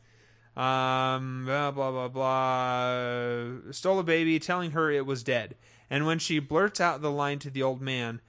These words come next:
"I have fought for women's rights to control their bodies, blah, blah, blah, blah."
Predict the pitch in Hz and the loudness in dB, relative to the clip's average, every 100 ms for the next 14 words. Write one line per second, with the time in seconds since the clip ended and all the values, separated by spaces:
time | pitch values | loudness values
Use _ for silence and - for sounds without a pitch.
0 | _ - - 151 240 226 - 208 196 190 | _ -10 2 4 4 2 2 2 2 0
1 | 165 170 170 143 139 147 143 - 151 147 | 0 0 -2 0 4 4 2 -4 -6 -4
2 | 143 - 160 151 143 135 127 123 123 120 | -2 2 2 4 2 2 2 2 0 -4
3 | 113 123 147 147 135 123 120 120 117 120 | -4 0 2 2 0 0 0 -2 -2 -6
4 | 113 104 | -6 -8